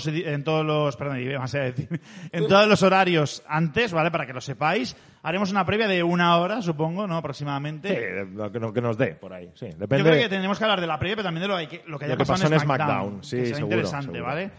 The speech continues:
Speaker 1: Eso es más o menos, para que os hagáis una idea, eh, una hora antes de que empiece el kickoff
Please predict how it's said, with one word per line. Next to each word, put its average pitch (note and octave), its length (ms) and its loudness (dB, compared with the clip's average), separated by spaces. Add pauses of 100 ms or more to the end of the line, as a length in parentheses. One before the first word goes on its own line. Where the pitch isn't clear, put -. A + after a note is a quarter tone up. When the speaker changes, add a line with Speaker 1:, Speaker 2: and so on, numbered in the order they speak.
(560)
Speaker 1:
Eso G3 240 4
es G#3 160 2
más G#3+ 220 2
o A3 60 6
menos, A3+ 180 2
para F#3 160 2
que F3+ 80 -2
os E3 100 -2
hagáis F#3+ 180 0
una A3 120 2
idea, A3+ 480 2
eh, D#3+ 420 0
una G#3 360 4
hora G3 200 4
antes G#3 440 0
de E3+ 120 -2
que E3 60 -2
empiece D#3 300 0
el F3 100 2
kickoff F3+ 340 0